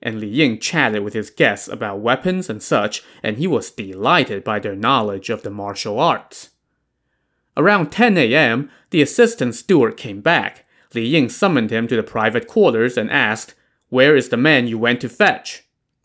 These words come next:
"Your servant saw the head of the Zhu family and delivered the letter.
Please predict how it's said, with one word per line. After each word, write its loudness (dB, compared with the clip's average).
"Your -2
servant 4
saw 2
the 0
head 2
of -2
the -4
Zhu 0
family 0
and -4
delivered 2
the 2
letter. 2